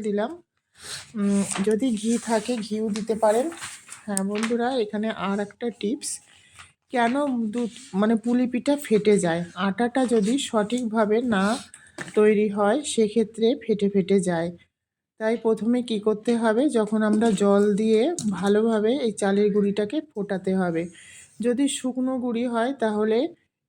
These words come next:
কিন্তু অনেকক্ষণ ধরে ফোটাতে হবে, আর যদি ভেজা চালের গুঁড়ি হয় সদ্য সদ্য বাড়িতে তৈরি করা, সেক্ষেত্রে বেশি জল দেওয়ার দরকার নেই, ঢাকা দিয়ে রাখতে হবে। আমরা যেমন ভাত তৈরি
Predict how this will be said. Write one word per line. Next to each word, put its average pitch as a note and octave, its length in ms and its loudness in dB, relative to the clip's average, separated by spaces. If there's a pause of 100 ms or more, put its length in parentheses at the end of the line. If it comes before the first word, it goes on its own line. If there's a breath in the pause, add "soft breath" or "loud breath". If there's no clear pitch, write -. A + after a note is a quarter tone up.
কিন্তু G#3 320 -2 (180)
অনেকক্ষণ G#3+ 360 -2 (100)
ধরে A3+ 140 2 (120)
ফোটাতে G#3 380 -2 (100)
হবে, G#3 220 2 (460)
আর G3+ 80 -2 (160)
যদি G#3+ 260 0 (1300)
ভেজা A3 380 2 (100)
চালের A3+ 340 2
গুঁড়ি A3 260 0
হয় G#3 160 0 (100)
সদ্য G3 220 -2 (140)
সদ্য G3+ 220 -6 (120)
বাড়িতে F#3+ 280 2 (140)
তৈরি F#3+ 300 4
করা, G#3+ 180 2 (120)
সেক্ষেত্রে G3+ 420 -2 (120)
বেশি F#3+ 200 -2 (100)
জল F#3 160 0 (100)
দেওয়ার G3 200 0 (100)
দরকার F3+ 340 -2
নেই, F3+ 100 0 (100)
ঢাকা G3 240 0 (100)
দিয়ে A#3+ 160 0 (100)
রাখতে G#3+ 280 -2 (100)
হবে। A3 220 0 (840 soft breath)
আমরা A3+ 280 -2
যেমন C4 200 -2 (160)
ভাত G#3 200 -4 (180)
তৈরি G#3 260 0